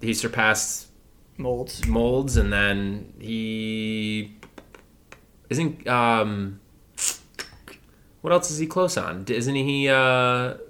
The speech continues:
Speaker 1: for receiving yards?
Speaker 2: Well,
Speaker 1: isn't he getting close?
Speaker 2: yeah, he must be, I imagine.
Speaker 1: 'Cause I know, I, yeah, the Moulds was with receptions,
Speaker 2: And really, like,
Speaker 1: but
Speaker 2: most teams have or have recently had their, like, single season, like, touchdown record quarterback because passing's exploded.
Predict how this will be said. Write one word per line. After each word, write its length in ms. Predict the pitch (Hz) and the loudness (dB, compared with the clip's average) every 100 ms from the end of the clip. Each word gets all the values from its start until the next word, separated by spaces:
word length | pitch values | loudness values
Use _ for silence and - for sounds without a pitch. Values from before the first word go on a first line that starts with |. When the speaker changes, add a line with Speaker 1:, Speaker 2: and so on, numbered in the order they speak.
| - _ _ | -20 _ _
Speaker 1:
for 160 | - 131 | -4 -2
receiving 420 | 123 123 127 139 | 0 0 -2 0
yards? 180 | 147 156 | 4 8
Speaker 2:
Well, 140 | 190 | 10
Speaker 1:
isn't 140 | 180 151 | 10 8
he 40 | |
getting 240 | 151 156 151 | 6 2 2
close? 520 | 160 160 160 - - - | 2 2 0 -6 -10 -4
Speaker 2:
yeah, 280 | 170 170 156 | 2 4 4
he 120 | 202 | 4
must 260 | 175 170 131 | 4 2 -4
be, 140 | 113 | -6
I 120 | 110 | -6
imagine. 540 | 120 117 131 104 104 - - - - - - - | -8 -6 -8 -8 -12 -16 -20 -20 -20 -20 -20 -4
Speaker 1:
'Cause 140 | 120 | 2
I 80 | 127 | 6
know, 180 | 147 147 | 6 6
I, 220 | 113 113 | 6 6
yeah, 200 | 127 104 | 4 4
the 120 | 107 | 2
Moulds 280 | 113 135 135 | 2 4 2
was 100 | 104 | -2
with 120 | 101 101 | -4 -4
receptions, 420 | 98 113 214 202 | -2 4 6 8
Speaker 2:
And 80 | 269 | 10
really, 400 | 392 311 190 180 | 10 10 6 6
like, 220 | 165 - | 6 6
Speaker 1:
but 120 | 165 | 6
Speaker 2:
most 340 | 170 196 196 | 10 10 8
teams 520 | - 190 160 147 - - - - - - - | 2 0 0 -4 -6 -6 -6 -6 -14 -18 -8
have 340 | - 175 175 180 | 2 8 8 8
or 280 | 160 151 147 | 4 4 2
have 180 | 151 | 0
recently 460 | 135 147 147 143 131 | 0 -2 -4 -6 -6
had 360 | 131 131 135 131 | -2 -2 -2 -2
their, 400 | 123 120 120 - - - - - - - | -2 -2 -6 -10 -18 -20 -20 -16 -14 -4
like, 260 | 143 123 - - - | -4 -4 -8 -20 -10
single 280 | - 147 131 | -8 -6 -6
season, 400 | 160 131 131 127 - - | -6 -6 -8 -12 -16 -10
like, 280 | 120 107 - | -8 -8 -8
touchdown 500 | 120 - 139 127 127 | -10 -4 -4 -2 -4
record 240 | 127 131 | -6 -8
quarterback 460 | - 123 127 139 131 | -4 -4 -2 -2 -4
because 280 | 131 117 - | -6 -8 -8
passing's 440 | 139 117 156 156 | -6 -6 -6 -6
exploded. 580 | 143 - 160 156 165 | -8 -4 -2 0 -2